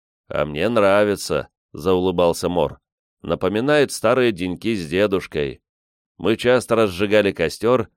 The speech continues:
и жарили на нём мясо». «Можно попробовать поймать по пути дичь»,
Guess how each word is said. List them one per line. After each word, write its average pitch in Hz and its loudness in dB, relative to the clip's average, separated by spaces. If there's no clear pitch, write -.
и 120 0
жарили 110 2
на 92 0
нём 85 -2
мясо». 76 -4
«Можно 113 2
попробовать 120 0
поймать 87 0
по 104 -2
пути 82 -6
дичь», 80 -8